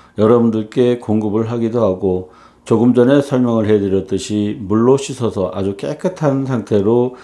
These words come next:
여러분들께 보내드리는 상품도 있습니다. 그것은 손질이 좀 덜 된 것은 일반적으로 가격이 좀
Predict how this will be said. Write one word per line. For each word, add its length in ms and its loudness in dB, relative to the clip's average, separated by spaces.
여러분들께 1040 0
보내드리는 520 -4
상품도 600 -4
있습니다. 580 -4
그것은 560 2
손질이 800 -6
좀 500 -4
덜 240 0
된 160 0
것은 560 -4
일반적으로 800 0
가격이 500 -4
좀 340 -6